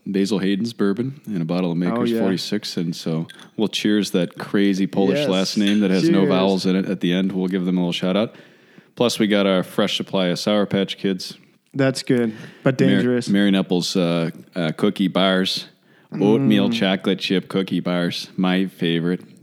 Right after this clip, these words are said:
Speaker 1: Um, so we're gonna be putting on the pounds here now that it's
Speaker 2: Well, I've
Speaker 1: Easter.
Speaker 2: mentioned that I don't like sweets, but I do like Sour Patch Kids.
Speaker 1: And you like my mother's bars,
Speaker 2: And I
Speaker 1: right?
Speaker 2: love your mother's
Speaker 1: Of course
Speaker 2: bars.
Speaker 1: you do. That's
Speaker 2: I do,
Speaker 1: right.
Speaker 2: Mary Nepple. I
Speaker 1: That's right.
Speaker 2: love those bars.
Speaker 1: That's right.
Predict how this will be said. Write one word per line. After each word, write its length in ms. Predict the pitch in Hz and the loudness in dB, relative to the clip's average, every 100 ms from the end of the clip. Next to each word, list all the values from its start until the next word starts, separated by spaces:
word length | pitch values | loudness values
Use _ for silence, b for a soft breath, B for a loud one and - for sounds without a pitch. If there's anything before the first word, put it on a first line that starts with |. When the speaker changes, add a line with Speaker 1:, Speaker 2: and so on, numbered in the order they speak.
| - | -6
Speaker 1:
Um, 560 | 87 85 82 80 82 - | -2 -2 -2 -2 -4 -6
so 160 | - | -4
we're 140 | 90 95 | -2 0
gonna 100 | 90 | 0
be 140 | 87 | -2
putting 380 | - - - 85 | -6 -8 -6 -2
on 80 | 90 | -2
the 60 | 82 | -2
pounds 400 | 95 101 107 - | -2 -2 -2 -2
here 100 | 87 | -2
now 180 | 87 | -2
that 140 | 90 92 | -2 -4
it's 300 | 87 - - | -6 -10 -4
Speaker 2:
Well, 140 | 139 151 | 0 2
I've 80 | |
Speaker 1:
Easter. 100 | 147 165 | 2 2
Speaker 2:
mentioned 320 | 220 - 139 | 0 0 0
that 80 | 127 | 2
I 80 | 123 | 0
don't 180 | 131 | 0
like 160 | 127 117 | -2 -4
sweets, 320 | - 135 120 | -4 -4 -4
but 160 | - 104 | -4 -4
I 160 | 110 127 | -2 -2
do 340 | 117 123 147 | -2 0 0
like 340 | 165 120 120 | 0 -2 -4
Sour 280 | - 123 156 123 | -6 -6 -4 -6
Patch 280 | - - | -8 -10
Kids. 180 | - - - | -10 -6 0
Speaker 1:
And 100 | 101 | 2
you 80 | 98 | 4
like 260 | 101 92 | 4 2
my 140 | 92 90 | 0 2
mother's 320 | 90 90 80 | 2 2 -2
bars, 340 | 92 113 78 - | -2 0 0 0
Speaker 2:
And 140 | 131 | 0
I 80 | 123 | 2
Speaker 1:
right? 100 | 120 | 2
Speaker 2:
love 200 | 143 175 | 2 2
your 100 | 120 | 0
mother's 220 | 113 113 | -2 -4
Speaker 1:
Of 60 | 107 | 0
course 200 | 113 73 | 0 0
Speaker 2:
bars. 20 | 78 80 | -2 -2
Speaker 1:
you 100 | 76 | -4
do. 40 | - | -6
That's 200 | 92 90 131 | -2 0 2
Speaker 2:
I 40 | |
do, 180 | 131 151 | 4 4
Speaker 1:
right. 100 | 127 | 2
Speaker 2:
Mary 220 | 120 120 | 0 0
Nepple. 340 | 117 117 113 - | -2 -4 -6 -4
I 120 | 117 | -2
Speaker 1:
That's 120 | 113 | 0
right. 120 | 113 | 0
Speaker 2:
love 160 | 117 107 | 0 -2
those 180 | 104 104 | -4 -4
bars. 340 | 104 101 98 | -6 -4 -4
Speaker 1:
That's 200 | 87 - | -6 -4
right. 160 | 98 | -4